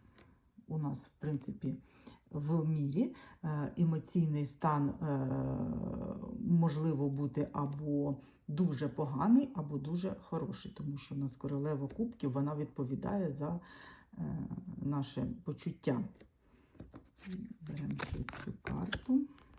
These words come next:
Мгм. Ну, в принципі, дивіться, якщо у вас емоційно, ви,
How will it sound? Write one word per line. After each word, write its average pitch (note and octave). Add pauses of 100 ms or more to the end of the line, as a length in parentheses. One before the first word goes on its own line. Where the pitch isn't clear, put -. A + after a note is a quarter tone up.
(240)
Мгм. D3+
Ну, F#3+
в C#4+
принципі, G3+
дивіться, E3
якщо D3+
у F3+
вас C#3
емоційно, E3
ви, C#3+